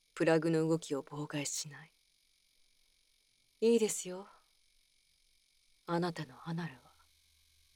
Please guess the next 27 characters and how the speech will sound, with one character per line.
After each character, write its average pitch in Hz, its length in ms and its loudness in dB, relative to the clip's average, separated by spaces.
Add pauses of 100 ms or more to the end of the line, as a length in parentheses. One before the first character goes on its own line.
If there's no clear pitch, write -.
(380)
と 139 160 -6
て 151 200 -6
も 156 160 -10
い 165 60 -14
い。 170 160 -20 (1700)
あ 196 100 2
な 208 120 4
た 214 80 0
自 202 320 -2
身 180 40 -4
の 151 120 -2
反 165 340 -4
応 160 140 -2
も、 160 240 -4 (800)
実 202 320 -6
に 220 80 0
素 - 200 -6
晴 165 120 4
ら 160 80 2
し 165 180 -6
い 160 40 -4
で 180 100 -10
す - 160 -16
ね。 - 160 -20 (1800)
ア 156 160 -10
ナ 143 100 -12
ル - 80 -16